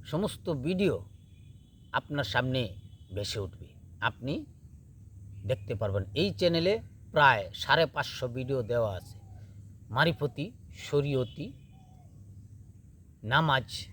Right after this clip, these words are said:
রোজা, হজ, জাকাত, বিভিন্ন রকমের মানব দেহের প্রবলেম, বিভিন্ন রোগ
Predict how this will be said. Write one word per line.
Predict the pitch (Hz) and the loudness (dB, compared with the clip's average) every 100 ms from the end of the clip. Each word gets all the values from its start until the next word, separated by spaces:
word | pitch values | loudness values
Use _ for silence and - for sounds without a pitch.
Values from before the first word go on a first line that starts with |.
| - 110 | -10 -2
রোজা, | 151 135 131 98 | 0 4 4 4
হজ, | 131 127 117 | 2 2 -4
জাকাত, | 123 117 127 135 - - - - - - - - - - - - - - - - - - - 98 | -4 0 -2 -2 -6 -20 -20 -18 -18 -18 -18 -18 -18 -20 -20 -20 -20 -20 -20 -20 -18 -16 -14 -4
বিভিন্ন | 151 147 151 151 143 | -2 2 4 6 8
রকমের | 135 139 131 123 110 - 107 | 8 6 2 2 0 -10 -2
মানব | 139 135 113 | 0 0 0
দেহের | 127 123 107 | 2 2 2
প্রবলেম, | 135 117 123 120 120 - - - | 0 2 0 0 -2 -12 -14 -6
বিভিন্ন | 131 131 123 120 117 | -2 0 2 2 4
রোগ | 131 | 4